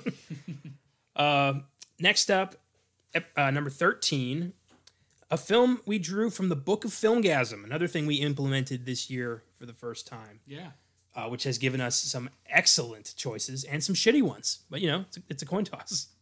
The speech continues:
Speaker 1: And, uh, this was a great one. It's, uh,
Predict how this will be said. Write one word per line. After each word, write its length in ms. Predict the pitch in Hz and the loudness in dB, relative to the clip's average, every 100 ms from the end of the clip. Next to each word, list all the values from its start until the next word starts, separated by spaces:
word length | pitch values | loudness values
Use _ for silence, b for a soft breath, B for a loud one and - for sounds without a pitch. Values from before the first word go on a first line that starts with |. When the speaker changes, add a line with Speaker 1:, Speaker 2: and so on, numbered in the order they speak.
| b b b b b b b - | b b b b b b b 2
Speaker 1:
And, 260 | 156 151 | 4 4
uh, 200 | 151 147 | 2 2
this 200 | 143 160 | 0 0
was 120 | 185 165 | 0 -2
a 40 | |
great 300 | 139 165 262 | 0 0 2
one. 240 | 131 107 - - | -2 -8 -14 -10
It's, 300 | 135 131 - | -8 -6 -8
uh, 380 | 131 127 123 | -4 -4 -4